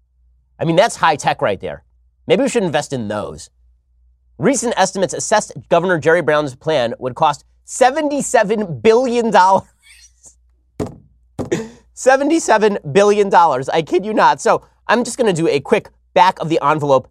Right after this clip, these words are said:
calculation right now. Okay, seventy-seven billion dollars divided by the price of a one-way ticket, like eighty bucks to, to Sacramento or San Francisco. That would pay for, the, the state of California could legitimately, for that same price,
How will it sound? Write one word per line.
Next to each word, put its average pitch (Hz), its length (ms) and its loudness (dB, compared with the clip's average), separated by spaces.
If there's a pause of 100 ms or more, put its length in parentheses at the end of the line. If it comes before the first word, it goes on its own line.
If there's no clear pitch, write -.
(160)
calculation 135 760 -2 (140)
right 143 200 0
now. 107 300 -6 (400)
Okay, 135 180 -6
seventy-seven 220 600 0 (100)
billion 180 320 2
dollars 127 400 0 (840)
divided 156 320 0
by 147 100 0
the 139 60 -4
price 143 240 -4
of 139 60 -8
a 127 40 -4
one-way 127 240 0
ticket, 113 260 -10 (160)
like 104 220 -10
eighty 143 180 0
bucks 110 380 -2
to, 123 200 -8
to 110 140 -14
Sacramento 120 600 -4
or 110 140 -6
San 113 180 -6
Francisco. 113 540 -12 (400)
That 196 140 4
would 277 140 -4
pay 208 180 0
for, 135 340 -2 (140)
the, 170 80 0
the 170 220 -4
state 247 180 2
of 262 80 -8
California 202 420 0
could 170 140 -4
legitimately, 175 640 0 (160)
for 175 160 2
that 220 160 0
same 240 160 2
price, 147 320 -2